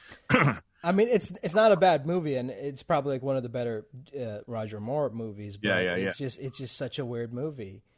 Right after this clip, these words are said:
Speaker 2: Like, it's
Speaker 1: Yeah.
Speaker 2: better than Octopus. The Octopus is just really terrible.
Speaker 1: <laughs>
Speaker 2: It's just, ugh. <laughs>
Speaker 1: You know what? Once again, like watching Game of Thrones, I need to rewatch Octopussy.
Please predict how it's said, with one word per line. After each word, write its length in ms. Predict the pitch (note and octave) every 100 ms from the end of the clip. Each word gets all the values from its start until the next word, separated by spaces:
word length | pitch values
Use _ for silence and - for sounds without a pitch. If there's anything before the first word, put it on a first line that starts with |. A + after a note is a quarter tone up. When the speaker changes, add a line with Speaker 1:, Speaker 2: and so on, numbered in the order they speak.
| _ _ -
Speaker 2:
Like, 100 | C#3+
it's 220 | E3+ D#3
Speaker 1:
Yeah. 80 | F#3+
Speaker 2:
better 180 | A3+
than 140 | D#3+ C3+
Octopus. 480 | B2+ - A#2+ A2 G#2
The 80 |
Octopus 340 | A2+ A#2 A2 G2
is 140 | F#2+
just 200 | F#2 -
really 200 | - -
terrible. 500 | - G#3 G2 - G#2+ E3
Speaker 1:
<laughs> 80 | -
Speaker 2:
It's 240 | D#3 - -
just, 200 | A#2+ - - -
ugh. 240 | A2+ G#2+ G2
<laughs> 420 | - D#3+ - B3+ - - A3 - - - - - - -
Speaker 1:
You 80 |
know 100 | D3+
what? 260 | D#3 E3 E3+
Once 280 | C#3 D#3 E3
again, 400 | D#3 D#3 E3 E3+
like 240 | C3+ B2
watching 300 | B2+ C3 C3+
Game 220 | B2+ B2+
of 80 | B2
Thrones, 360 | B2 A#2+ A#2+ B2
I 60 | A#2
need 140 | B2
to 80 | G#2+
rewatch 500 | G2+ G2+ G2+ G#2 - -
Octopussy. 600 | F2+ F#2 E2 F2+ - F2+